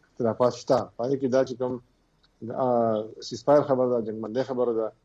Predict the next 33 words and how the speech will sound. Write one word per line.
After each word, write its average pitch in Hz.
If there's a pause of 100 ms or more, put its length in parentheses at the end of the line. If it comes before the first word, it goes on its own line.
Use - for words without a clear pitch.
(420)
کوم 147
چې -
د 120
افغان 120
حکومت 123
سره 131 (640)
د 117
شراکت 113
دارۍ 110
خبره 123
ده، 113 (760)
کوم 156
چې 151
هلته 147
کې 143
اوس 143 (840)
په 123
قطر 135
کې 139 (160)
د -
خبرو 135
کولو 135 (600)
چې -
کوم 123
آغاز 127
به 131
کېږي، 123 (260)
دا 147
خبره 139
ده. 131
څه -
اختلافات 139
شته. -